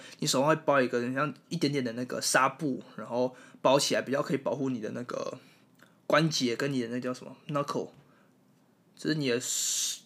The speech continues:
指头那个骨头比较不会受伤。<clears throat> 那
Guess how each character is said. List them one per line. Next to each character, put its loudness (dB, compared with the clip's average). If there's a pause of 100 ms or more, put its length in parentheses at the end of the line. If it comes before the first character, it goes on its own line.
(120)
指 -8
头 2
那 -2
个 0
骨 -6
头 -8
比 -12
较 4
不 -4
会 0
受 0
伤。 -4 (600)
<clears throat> 4
那 4